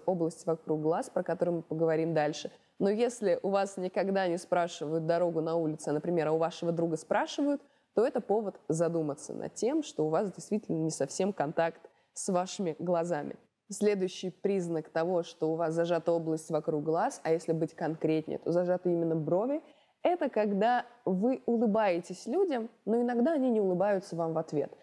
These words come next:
Значит, у вас нет особого коннекта, да, с вашими бровями, потому что это важный фактор коммуникации, про который мы будем говорить позднее. Ещё один признак. Кто-то считает, что вы часто всем недовольны. А вы, например, не недовольны,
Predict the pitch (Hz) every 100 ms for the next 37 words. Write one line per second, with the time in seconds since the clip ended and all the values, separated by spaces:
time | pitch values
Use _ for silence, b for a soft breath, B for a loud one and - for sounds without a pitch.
0 | B B 180 254 214 - 196 196 180 170
1 | 214 226 - - _ _ 175 - 170 170
2 | 147 - 160 175 233 - 156 160 156 -
3 | 180 190 185 165 165 165 233 349 208 -
4 | 180 240 - 180 165 170 170 143 - 170
5 | - 151 165 160 165 311 - 208 - -
6 | 196 233 175 170 156 156 160 185 - 160
7 | 170 151 - - - - 196 233 277 370
8 | 392 247 208 170 - - 220 185 160 156
9 | - _ - 285 302 214 - - - 370
10 | 403 370 - 214 294 - 240 - - 254
11 | - - 190 190 175 170 156 147 160 -
12 | 311 359 254 247 262 220 214 214 214 240
13 | 240 156 143 -